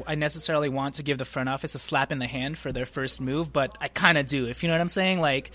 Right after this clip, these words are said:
give them kind of a reality check with their first move so that they know, like, "Hey, next time you wanna be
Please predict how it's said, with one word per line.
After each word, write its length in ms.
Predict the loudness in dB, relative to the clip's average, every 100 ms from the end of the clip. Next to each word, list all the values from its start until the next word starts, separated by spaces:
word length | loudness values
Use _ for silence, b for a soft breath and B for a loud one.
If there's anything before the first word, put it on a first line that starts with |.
| B B
give 160 | 4 6
them 120 | 6
kind 220 | 4 4
of 60 | 4
a 80 | 4
reality 480 | 4 4 4 2 0
check 420 | -2 -2 -6 -14 -4
with 200 | -2 0
their 100 | -2
first 340 | 0 0 0
move 300 | 0 -2 -2
so 160 | -2 2
that 160 | 0
they 140 | 0 0
know, 220 | 0 0
like, 260 | 0 -2 -2
"Hey, 320 | 0 0 -4 B B B 0
next 260 | 2 4
time 220 | 4 4
you 100 | 4
wanna 220 | 2 2 2
be 480 | 0 0 0 -2